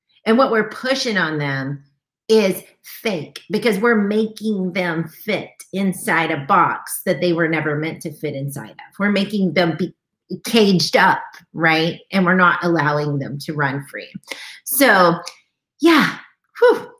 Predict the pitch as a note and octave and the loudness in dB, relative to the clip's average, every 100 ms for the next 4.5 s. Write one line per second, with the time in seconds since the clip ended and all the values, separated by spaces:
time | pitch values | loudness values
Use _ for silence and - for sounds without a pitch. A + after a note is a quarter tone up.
0 | _ _ - G#3 A#3 A#3 A3+ A3 A3 G3+ | _ _ -8 -2 0 0 0 -4 -4 -4
1 | G3 F3+ G3 F#3+ F#3 - G3+ B3 G3+ F#3 | -2 -2 -4 -4 -4 -4 -2 0 0 -2
2 | - F3+ A#3+ G3+ F#3+ - - G#3+ A#3+ C4 | -4 2 4 4 2 0 4 4 4 0
3 | C#4+ D4 D#4 G#3+ A3+ G#3+ F#3+ G#3 A3 A3+ | -2 -2 -2 -2 -2 2 2 2 0 -2
4 | A3+ A#3+ - B3 C4 | 0 -4 -6 -10 -10